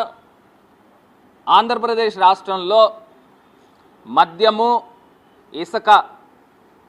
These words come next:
ఓ భారీ స్థాయిలో, ఇదో పెద్ద కుంభకోణం. ఇది ఏమాత్రం కూడా తీసిపోయే కుంభకోణం ఏం కాదు. ఇప్పుడు ఫ్రీ శాండ్ అన్నారండి, ఎవరికైనా ఫ్రీ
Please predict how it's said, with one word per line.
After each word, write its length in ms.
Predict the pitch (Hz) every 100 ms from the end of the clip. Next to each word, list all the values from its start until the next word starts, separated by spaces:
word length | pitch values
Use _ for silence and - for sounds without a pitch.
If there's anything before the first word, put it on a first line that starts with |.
| _ _ _ _ _ _ _ _ _ 139
ఓ 60 | 131 160
భారీ 260 | 190 233 247
స్థాయిలో, 440 | - 220 214 220 196 113 - _ -
ఇదో 120 | 190 233 240
పెద్ద 160 | 233 247
కుంభకోణం. 420 | 240 233 226 120 - _ _ _ _ _
ఇది 140 | 131 170 180
ఏమాత్రం 420 | 214 214 220 226
కూడా 120 | 226 185
తీసిపోయే 400 | 208 - 214 214 175
కుంభకోణం 380 | 175 185 208 208
ఏం 60 | 190 165
కాదు. 180 | 156 - _ _ _ _ _ 156
ఇప్పుడు 200 | 196 226 214
ఫ్రీ 140 | 196 226 226
శాండ్ 240 | 226 214 196
అన్నారండి, 460 | 196 185 170 147 139 _ _ - 143
ఎవరికైనా 380 | 190 190 208 196
ఫ్రీ 140 | 180